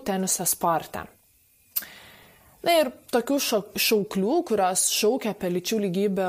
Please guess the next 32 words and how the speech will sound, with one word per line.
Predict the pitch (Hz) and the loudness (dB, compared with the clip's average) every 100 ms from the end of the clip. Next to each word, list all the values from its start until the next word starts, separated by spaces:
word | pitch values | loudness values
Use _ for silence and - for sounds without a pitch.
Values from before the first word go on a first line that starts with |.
| 160 | -2
buvo | 165 220 320 | -2 0 -2
nemažai, | 311 269 247 220 226 240 240 - | -4 -2 -2 -2 0 0 0 -4
yra | 170 165 226 | -6 -4 -2
nemažai. | 330 311 262 226 247 240 233 - - - | -2 0 0 0 2 2 -2 -6 -18 -6
Ir | - | 0
aš | 190 - - | 2 2 2
paėmiau | 208 226 220 196 | 2 2 0 -2
tik | 202 - - _ _ | -4 -8 -20 _ _
porą | 180 190 294 247 180 | 2 4 4 2 0
tokių | 175 165 175 | -4 -4 -4
atvejų | - 180 220 - 247 220 202 | -2 0 0 0 0 2 0
ir | 190 180 | -2 -2
tik | 247 233 | -2 0
iš | 185 | 0
dvidešimto | 185 202 190 208 190 175 | 0 0 0 -2 -4 -4
amžiaus, | - 185 269 330 330 277 - - - - | -4 -2 -2 -2 -2 -2 -6 -14 -20 -8
bet | 196 214 214 | 2 4 4
yra | 220 214 269 | 2 2 0
tokių | 226 208 185 | -2 -2 -4
šauklių | - 175 - 208 240 | -2 -4 -2 0 2
ir | 226 | 0
dvidešimt | 185 190 190 - 185 175 | -2 -4 -4 -4 -4 -6
pirmame | - 175 180 220 | -8 -8 -4 -2
amžiuje, | - 277 262 214 208 | 0 0 -2 0 0
vėlgi | 190 202 202 190 | 2 2 2 -2
ta | 175 | -6
pati, | - 175 - 185 | -6 -6 -2 -4
pavyzdžiui, | - 170 165 170 - 165 | -4 -8 -6 -6 -6 -4
Amerika, | 170 269 330 277 254 220 | -2 2 2 0 0 0
a, | 208 - - - - - _ - - 185 185 180 180 180 175 | -4 -16 -18 -16 -18 -20 _ -10 0 2 2 2 2 2 0
ledo | 190 185 196 226 190 | 2 4 4 4 2
ritulio | 202 220 233 208 | 2 0 2 2